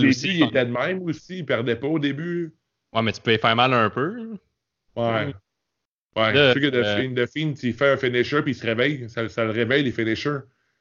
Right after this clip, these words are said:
Speaker 1: Peut-être qu'il y a un petit, peut-être qu'il y a un petit paquet contre The Fiend, c'est ça la solution, là ?
Speaker 2: Peut-être,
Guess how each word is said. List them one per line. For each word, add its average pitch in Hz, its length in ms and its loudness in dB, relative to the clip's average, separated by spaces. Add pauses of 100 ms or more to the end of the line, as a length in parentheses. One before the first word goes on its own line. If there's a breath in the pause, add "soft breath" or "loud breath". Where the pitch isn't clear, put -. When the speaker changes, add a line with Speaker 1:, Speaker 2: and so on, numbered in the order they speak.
(120)
Speaker 1:
Peut-être 180 220 4
qu'il 180 80 6
y - 20 8
a 143 40 4
un 123 40 -2
petit, - 220 -10
peut-être 160 320 2
qu'il 202 60 -2
y - 20 4
a 156 80 6
un - 20 -6
petit - 160 -12
paquet 190 400 2
contre 147 240 -6 (100)
The 131 40 -2
Fiend, 180 260 -4
c'est 123 80 -12
ça 160 140 -4
la 147 100 2
solution, 160 540 -4
là ? 175 100 -10 (500)
Speaker 2:
Peut-être, 113 300 -2